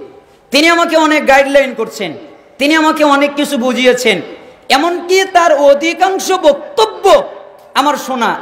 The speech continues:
এবং সেই অধিকাংশ বক্তব্য থেকে আমি অনেক খোরাক পেয়ে যাই। আল্লাহ সুবহানাহু ওয়া তাআলা আমাদের সম্মানিত শায়েখ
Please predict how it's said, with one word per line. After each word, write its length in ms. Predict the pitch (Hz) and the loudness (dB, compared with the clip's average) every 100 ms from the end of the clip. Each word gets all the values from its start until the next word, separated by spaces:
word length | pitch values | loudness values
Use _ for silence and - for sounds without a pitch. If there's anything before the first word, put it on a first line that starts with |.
| - | -2
এবং 280 | 269 269 | 0 0
সেই 160 | - 269 | 0 2
অধিকাংশ 600 | 262 - 392 392 392 - | 4 4 2 2 0 -2
বক্তব্য 680 | 311 285 - - 392 - 381 | 0 0 0 -4 -4 0 0
থেকে 400 | - 294 262 - - - - - | 0 2 2 0 -10 -18 -14 -8
আমি 160 | 262 | -4
অনেক 800 | 269 269 294 302 302 302 294 - | -2 -2 -2 -2 -2 -2 -4 -6
খোরাক 220 | 240 247 247 | -2 0 0
পেয়ে 200 | 233 220 | -2 0
যাই। 220 | 202 185 - - - - - - - | 2 0 0 -8 -14 -20 -20 -20 -6
আল্লাহ 240 | 190 226 226 | 0 2 0
সুবহানাহু 360 | 233 226 226 | 0 0 2
ওয়া 100 | 220 | 0
তাআলা 160 | 214 208 | 0 0
আমাদের 260 | 208 202 | 0 -2
সম্মানিত 460 | 202 208 208 202 202 | -2 -2 -2 -2 -4
শায়েখ 340 | 196 202 202 | -2 0 0